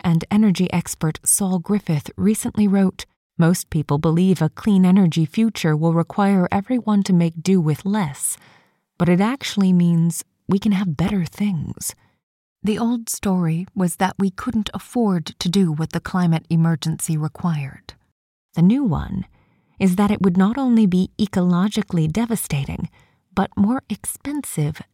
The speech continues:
not to. Renewables are on the way to being cheaper than fossil fuel. In many places, they already are. Texas and Iowa get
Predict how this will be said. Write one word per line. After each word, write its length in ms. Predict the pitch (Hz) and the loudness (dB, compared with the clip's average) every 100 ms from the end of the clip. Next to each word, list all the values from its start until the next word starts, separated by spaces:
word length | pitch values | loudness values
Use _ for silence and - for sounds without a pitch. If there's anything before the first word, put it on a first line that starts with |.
| _ - | _ -2
not 280 | 190 208 226 - | 2 2 0 -10
to. 320 | - 165 - - _ _ _ _ _ _ _ _ _ | -10 -10 -12 -18 _ _ _ _ _ _ _ _ _
Renewables 640 | 214 214 262 269 202 185 185 | 4 4 4 2 0 0 0
are 140 | 170 | 0
on 200 | - 180 | 2 2
the 80 | 190 | 4
way 240 | 180 208 202 | 2 0 0
to 120 | 190 | 0
being 300 | 170 160 165 | 2 2 2
cheaper 480 | - 233 - 196 180 | 0 -4 -2 -2 -2
than 220 | 180 170 | 0 -2
fossil 440 | - 180 - 175 | 0 -4 -2 -6
fuel. 480 | 160 - 190 156 170 _ _ _ _ _ - | -4 -2 -2 -2 -8 _ _ _ _ _ 2
In 120 | 196 | 4
many 220 | 190 269 | 6 4
places, 580 | 262 233 220 - 214 - - _ _ 185 | -2 -4 -4 -2 -4 -6 -14 _ _ -4
they 120 | 196 | -2
already 440 | 196 208 175 240 - | -2 -2 -2 -2 -4
are. 480 | 160 170 160 - - _ _ _ _ _ _ _ _ _ - | -4 -4 -8 -14 -20 _ _ _ _ _ _ _ _ _ -8
Texas 580 | 254 - - 143 - - | -8 -6 -6 -6 -6 -2
and 160 | 165 - | -2 0
Iowa 540 | 190 226 220 143 135 131 | 0 0 0 0 -2 -2
get 180 | 170 | -4